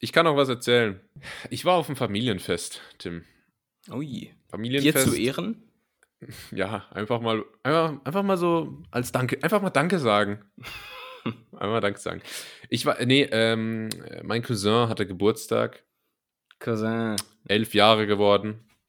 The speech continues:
Speaker 1: Herzlichen Glückwunsch nochmal.
Speaker 2: Ja, Glückwunsch.
Speaker 1: Auf diesem Wege. Und als ich angekommen bin dort, ähm, eingetroffen, bisschen später als alle anderen, aber nicht viel später, zehn Minuten vielleicht. Und ich weiß nicht, wie es dir geht,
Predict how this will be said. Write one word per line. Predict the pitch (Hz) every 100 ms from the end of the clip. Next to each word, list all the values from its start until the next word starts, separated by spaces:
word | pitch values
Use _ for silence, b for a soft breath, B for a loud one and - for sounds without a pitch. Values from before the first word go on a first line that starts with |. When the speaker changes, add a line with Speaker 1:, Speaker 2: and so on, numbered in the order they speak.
| _ _ _ _
Speaker 1:
Herzlichen | - 92 - 92
Glückwunsch | 92 92 87
nochmal. | 90 87 85 85 - _ _
Speaker 2:
Ja, | 104 98
Glückwunsch. | - - - - - -
Speaker 1:
Auf | - 85
diesem | 107 107
Wege. | 85 78 - _ B B B B _
Und | 139 143 -
als | 139 156 147
ich | 147 -
angekommen | 151 196 147 - 104 95
bin | 98 120 117
dort, | 98 135 - - - -
ähm, | 104 104 98 95 92 95 98 -
eingetroffen, | - 147 - 123 120 113 113 117
bisschen | 214 - 127
später | - 95 127 123
als | 107 101
alle | 104 98
anderen, | 101 101
aber | 135 208
nicht | 196
viel | - 107
später, | - 85 - -
zehn | - 120
Minuten | 92 87 -
vielleicht. | - - - - _ b b b b b b _
Und | - 117 123 120 117 - _ _
ich | 104
weiß | 110 175
nicht, | 214 - -
wie | 123 127
es | 123 -
dir | 170
geht, | 175 170 185 -